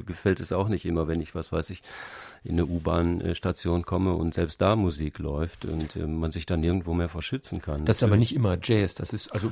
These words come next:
Speaker 2: manchmal
Speaker 1: Äh,
Speaker 2: so ein
Speaker 1: klar,
Speaker 2: Dudel-, so ein
Speaker 1: Jazz,
Speaker 2: Dudel-Jazz,
Speaker 1: richtig,
Speaker 2: ne?
Speaker 1: also ich würde jetzt Jazz auch mal als, äh, in dem Fall, so wie Sie das jetzt gerade eben gemeint haben, als Oberbegriff für populäre Musik im weitesten Sinne nehmen, ne?
Speaker 2: Mhm.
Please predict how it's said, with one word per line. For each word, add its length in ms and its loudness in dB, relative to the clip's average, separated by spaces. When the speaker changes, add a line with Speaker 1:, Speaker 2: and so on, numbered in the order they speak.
Speaker 2:
manchmal 300 4
Speaker 1:
Äh, 20 2
Speaker 2:
so 100 4
ein 60 6
Speaker 1:
klar, 280 12
Speaker 2:
Dudel-, 200 6
so 120 6
ein 60 12
Speaker 1:
Jazz, 160 10
Speaker 2:
Dudel-Jazz, 380 8
Speaker 1:
richtig, 300 4
Speaker 2:
ne? 80 6
Speaker 1:
also 320 2
ich 180 -2
würde 160 6
jetzt 320 4
Jazz 220 4
auch 140 -4
mal 300 2
als, 440 -6
äh, 360 -6
in 120 -6
dem 180 0
Fall, 460 -2
so 200 -8
wie 80 -4
Sie 120 -6
das 180 0
jetzt 180 -2
gerade 280 0
eben 220 -2
gemeint 380 -4
haben, 220 -4
als 140 -10
Oberbegriff 560 -6
für 160 -12
populäre 520 -6
Musik 380 -6
im 160 -8
weitesten 400 -10
Sinne 240 -4
nehmen, 380 -6
ne? 160 -12
Speaker 2:
Mhm. 220 -2